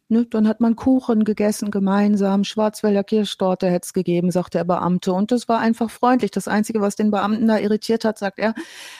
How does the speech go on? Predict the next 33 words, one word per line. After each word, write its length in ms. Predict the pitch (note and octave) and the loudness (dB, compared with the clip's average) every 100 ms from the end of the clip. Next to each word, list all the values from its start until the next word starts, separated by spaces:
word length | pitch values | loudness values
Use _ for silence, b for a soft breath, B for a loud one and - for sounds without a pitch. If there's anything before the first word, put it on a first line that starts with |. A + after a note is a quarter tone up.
| B | B
ähm, 240 | G3+ G3+ - B B | -2 -2 -6 B B
dass 160 | G#3 - | -6 -2
das 200 | G#3+ - | -2 -2
Kuchenmesser, 1080 | - D#4+ D#4+ A#3+ F#3 F3 E3 - E3+ F3 F3+ | 2 2 2 0 2 2 0 0 -2 -2 -2
dass 220 | F#3+ F#3 | -2 -2
die 100 | F#3+ | -2
Anwältin 540 | - A3+ G3+ G3 A3 G3+ | 0 2 4 2 2 0
das 160 | G3+ | 0
immer 280 | - A3 G3+ | 2 2 4
in 120 | G3+ | 2
Richtung 400 | A3 A3 - G3+ | 2 0 0 0
der 160 | G#3 G3 | 2 2
Beamten 420 | G3 G3+ G3 F3+ | 2 0 -2 0
gedreht 440 | E3 - E3+ D#3+ | 0 0 0 0
hat, 120 | F3+ G#3 | 0 0
das 160 | A3+ | 2
hätte 180 | A#3 G#3 | 2 2
er 100 | F3+ | 2
nicht 200 | G3 G#3 | 2 2
so 100 | - | 2
gut 220 | E3+ F3 - | 2 0 -2
gefunden. 600 | E3 - E3+ E3 G#3 F#3+ | -4 0 -2 0 -4 -2
Also 220 | F#3 F3 | 0 0
das 180 | F3+ F#3+ | 0 0
sei 140 | F#3 | 0
ja 120 | F3+ | 2
nun 160 | F3 E3 | 2 0
nicht 140 | D#3 | -2
so 100 | - | -4
anständig 540 | D3+ C#3+ - D#3+ D3 D#3 | -4 -4 -6 -8 -8 -8
gewesen, 400 | D#3 D3+ D#3 D3+ | -6 -4 -4 -4
das 140 | D#3 | -6
große 340 | - D#3 D3+ | -4 -6 -4